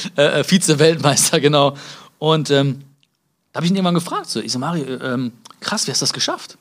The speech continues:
So, also ist gar nicht, um ihn zu degradieren oder so, ich meine, aber krass, wenn du, ne? Jeder wusste, er war jetzt nicht der krasse, krasse Typ, der da irgendwelche Sachen gemacht hat in der Luft oder so. Und da hat Mario mir gesagt, „Gucke mal, Bion,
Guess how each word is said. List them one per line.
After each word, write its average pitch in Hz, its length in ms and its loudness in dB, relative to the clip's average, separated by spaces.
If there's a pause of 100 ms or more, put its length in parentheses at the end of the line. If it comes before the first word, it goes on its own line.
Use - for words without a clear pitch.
(600)
So, 98 220 -14
also 110 240 -10
ist 107 80 -10
gar 151 100 4
nicht, 165 120 0
um 151 100 0
ihn 143 80 0
zu 135 140 -4
degradieren 131 500 -2
oder 214 140 0
so, 214 80 -4
ich - 100 -6
meine, 165 120 -8
aber 143 120 -8
krass, - 420 -10
wenn 135 140 -6
du, 139 180 -8 (300)
ne? 277 200 -6 (480)
Jeder 170 220 2
wusste, 208 260 0
er 123 100 -4
war 135 100 -2
jetzt 135 120 -6
nicht 151 100 -4
der 135 80 -6
krasse, 156 420 -4 (300)
krasse 151 240 -4
Typ, 175 180 -4
der 143 80 2
da 127 60 2
irgendwelche 143 360 0
Sachen 170 220 2
gemacht 120 240 -2
hat 123 80 -10
in 120 60 -10
der 117 80 -6
Luft 139 240 -4
oder 107 140 -8
so. 147 220 -4 (600)
Und 139 80 -4
da 156 60 0
hat 156 60 -2
Mario 175 280 0
mir 143 80 -2
gesagt, 131 400 -2 (1300)
„Gucke 190 220 0
mal, 127 160 -2
Bion, 104 320 -6